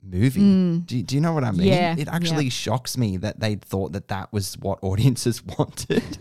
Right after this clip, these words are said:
Speaker 2: Yeah. I mean, they're building it up as something completely different.
Speaker 1: Mm.
Speaker 2: And I, like I said, I like the ideas that they throw in there. I like the directions that they took it in. It just wasn't
Speaker 1: Yeah, me too.
Speaker 2: effectively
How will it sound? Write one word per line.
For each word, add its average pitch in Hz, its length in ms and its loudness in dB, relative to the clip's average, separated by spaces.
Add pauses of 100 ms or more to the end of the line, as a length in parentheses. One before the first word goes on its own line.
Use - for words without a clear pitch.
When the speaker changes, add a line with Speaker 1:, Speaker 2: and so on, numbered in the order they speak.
(240)
Speaker 2:
Yeah. 240 600 2
I 208 40 0
mean, 269 140 4
they're 302 100 2
building 370 360 -4
it 214 60 -2
up 254 140 -4
as 233 80 -4
something - 240 -2
completely 180 400 -4
different. 180 720 -10 (280)
Speaker 1:
Mm. 151 220 2
Speaker 2:
And 262 80 2
I, 294 80 2
like 320 160 -2
I 311 40 -4
said, 311 180 -2
I 175 160 0
like 226 280 -4
the - 120 -6
ideas 220 460 0
that - 120 -6
they 190 120 0
throw 180 260 0
in 214 100 2
there. 214 160 2
I 165 40 0
like 185 260 -2
the 247 80 -6
directions 185 580 -2
that - 120 -4
they 160 120 -2
took - 280 -6
it 254 100 -2
in. 104 260 -6
It 165 120 -6
just 190 220 -4
wasn't 175 540 -2
Speaker 1:
Yeah, 139 140 0
me 117 140 -2
too. - 40 0
Speaker 2:
effectively 160 340 -2